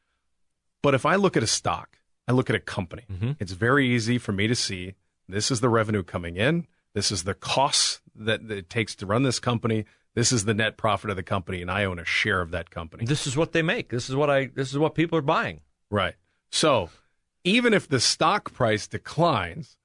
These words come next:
Speaker 1: the company's still profitable. It's reasonable to assume that it will come back at some point.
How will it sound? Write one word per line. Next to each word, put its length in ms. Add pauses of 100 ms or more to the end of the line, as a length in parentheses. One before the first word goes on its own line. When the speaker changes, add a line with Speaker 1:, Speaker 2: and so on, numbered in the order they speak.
(480)
Speaker 1:
the 80
company's 500
still 220
profitable. 680
It's 280 (160)
reasonable 600
to 200
assume 580
that 140
it 140
will 160
come 260
back 300
at 80
some 240
point. 300